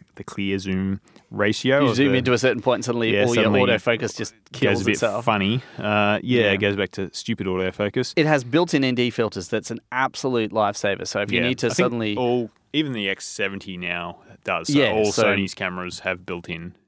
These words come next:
Speaker 1: N D
Speaker 2: N D
Speaker 1: now.
Speaker 2: filters.
Speaker 1: Yeah.
Speaker 2: It's so handy just to be able to flick that N D filter. If you suddenly t-,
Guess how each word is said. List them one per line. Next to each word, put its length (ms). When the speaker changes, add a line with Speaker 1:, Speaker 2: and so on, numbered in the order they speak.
Speaker 1:
N 120
D 60
Speaker 2:
N 100
D 140
Speaker 1:
now. 100
Speaker 2:
filters. 360
Speaker 1:
Yeah. 140
Speaker 2:
It's 140
so 260
handy 240
just 140
to 60
be 40
able 100
to 60
flick 240
that 140
N 100
D 140
filter. 260
If 40
you 40
suddenly 300
t-, 200